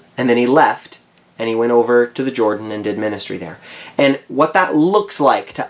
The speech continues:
us, what that looks like to the disciples is Jesus removed himself from a very risky situation and went to a safe place for a little bit of self-care and some, s-, you know, some me time. Uh, that's not what was going on.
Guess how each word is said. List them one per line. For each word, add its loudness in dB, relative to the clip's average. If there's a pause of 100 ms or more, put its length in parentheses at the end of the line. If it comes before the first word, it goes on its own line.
us, 2
what -8
that 2
looks 0
like 0
to -6
the -4
disciples 0
is -6 (360)
Jesus 2
removed 2
himself 2
from -6
a -6
very 4
risky 0
situation 0 (340)
and 2
went 2
to -2
a -4
safe 2
place -10 (220)
for 2
a 6
little 2
bit 4
of 0
self-care 0 (240)
and 2
some, -6
s-, -6
you -6
know, 0
some -4
me -2
time. -10 (340)
Uh, -2 (460)
that's 0
not 4
what 2
was -2
going 2
on. -2